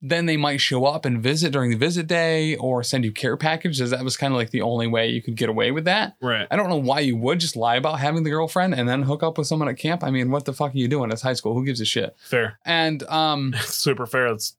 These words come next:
Speaker 2: how the majority of people at my high school felt.
Speaker 1: but it was currency, currency that no one else
Speaker 2: Yeah.
Speaker 1: could get. It was like cigarettes in jail.
Speaker 2: Y-,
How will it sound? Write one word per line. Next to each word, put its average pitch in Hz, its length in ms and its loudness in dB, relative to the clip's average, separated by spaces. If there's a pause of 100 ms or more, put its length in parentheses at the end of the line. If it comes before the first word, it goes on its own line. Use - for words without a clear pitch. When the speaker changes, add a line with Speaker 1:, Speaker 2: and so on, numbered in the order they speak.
(320)
Speaker 2:
how 127 180 2
the 123 80 0
majority 127 400 2
of 113 60 -4
people 117 260 0
at 110 60 -2
my 107 100 -2
high - 100 -2
school 107 280 -2
felt. 110 360 -2 (440)
Speaker 1:
but 170 300 0
it 180 120 -2
was 180 180 2
currency, - 640 -2 (160)
currency 185 400 0
that 175 160 0
no 147 160 2
one 156 160 2
else 143 180 0
Speaker 2:
Yeah. 117 60 0
Speaker 1:
could 131 140 0
get. 127 320 0 (200)
It 165 120 0
was 165 240 0
like 156 320 0
cigarettes - 560 0
in 135 240 2
jail. 117 420 0 (240)
Speaker 2:
Y-, 185 80 -12